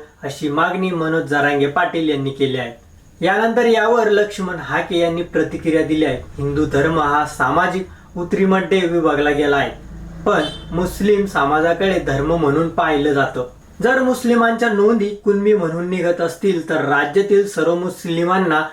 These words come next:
ओबीसीतून आरक्षण देण्यात यावं अशी मागणी मनोज जरांगे पाटील यांनी केली आहे. यानंतर यावर लक्ष्मण हाके यांनी प्रतिक्रिया दिल्या आहेत. हिंदू धर्म हा सामाजिक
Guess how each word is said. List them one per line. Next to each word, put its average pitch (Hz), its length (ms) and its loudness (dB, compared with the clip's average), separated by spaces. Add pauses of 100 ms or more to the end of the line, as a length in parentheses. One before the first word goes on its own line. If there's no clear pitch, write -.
(240)
ओबीसीतून 196 600 2
आरक्षण 180 560 -2
देण्यात 160 440 0
यावं 160 400 2 (240)
अशी 151 260 -6
मागणी 170 440 -2
मनोज 165 300 0
जरांगे 147 400 0
पाटील 160 420 0
यांनी 143 220 -2
केली 139 240 0
आहे. 123 160 -2 (580)
यानंतर 156 540 0
यावर 160 440 2
लक्ष्मण 156 520 -2
हाके 175 300 -2
यांनी 180 220 0
प्रतिक्रिया 202 600 0
दिल्या 214 280 2
आहेत. 143 180 -2 (460)
हिंदू 165 280 -2
धर्म 165 300 2
हा 156 300 0
सामाजिक 151 580 -2